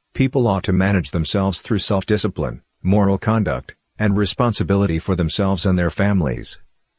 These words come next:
After studying American politics in the nineteenth century, the French political scientist Alexis de Tocqueville came to a great appreciation for the society. He was impressed with Americans' ability for introspection,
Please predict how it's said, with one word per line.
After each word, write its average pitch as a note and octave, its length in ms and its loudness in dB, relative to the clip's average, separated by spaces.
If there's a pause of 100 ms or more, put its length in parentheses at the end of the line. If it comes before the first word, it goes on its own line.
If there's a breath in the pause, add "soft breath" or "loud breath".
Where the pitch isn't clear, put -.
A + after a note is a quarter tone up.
After G#2 320 -2
studying A#2 500 2
American F#2 480 0
politics G2+ 600 -4
in F2 100 2
the E2 80 0
nineteenth F#2 460 0
century, D#2 560 -4 (160)
the F#2+ 100 0
French - 380 0
political A2 400 2
scientist G2 580 0
Alexis F#2+ 480 -2
de - 100 0
Tocqueville F#2+ 520 0
came G2+ 260 2
to G2 160 2
a E2+ 60 2
great F#2+ 260 0
appreciation E2+ 720 0
for F2+ 160 -2
the E2 80 2
society. E2+ 720 -4 (360)
He A#2+ 140 0
was G#2+ 160 2
impressed A2+ 540 0
with E2+ 120 0
Americans' F#2+ 480 0
ability F2+ 380 0
for E2+ 220 -2
introspection, E2+ 840 -2